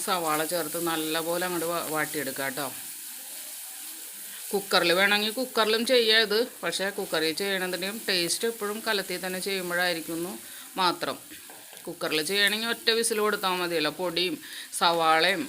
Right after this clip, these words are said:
ആ, ഇഞ്ചി, പച്ചമുളക്, വേപ്പില, വെളുത്തുള്ളി എല്ലാം ചേർക്കുക. നമ്മൾ വറുത്ത് വെച്ച പൊടികൾ ചേർക്കുക, ഉപ്പ് ചേർക്കുക, ചിക്കൻ, ഏ, ചേർക്കുക, തക്കാളി ചേർക്കുക, എല്ലാം കൂടി ഇളക്കുക.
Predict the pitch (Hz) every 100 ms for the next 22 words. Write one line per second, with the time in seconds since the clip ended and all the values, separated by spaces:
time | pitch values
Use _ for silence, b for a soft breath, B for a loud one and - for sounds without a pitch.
0 | - 165 156 156 147 160 170 160 165 160
1 | 160 156 160 165 170 160 143 165 160 156
2 | 151 165 143 - - 160 156 160 151 175
3 | 165 - - - 147 151 151 160 160 151
4 | 175 208 - B B B 196 190 185 180
5 | 170 175 160 170 180 170 160 156 160 156
6 | 208 208 - 170 160 156 180 165 156 151
7 | 156 156 156 151 156 156 170 151 147 180
8 | 190 - 170 151 160 165 156 170 170 160
9 | 160 165 165 156 202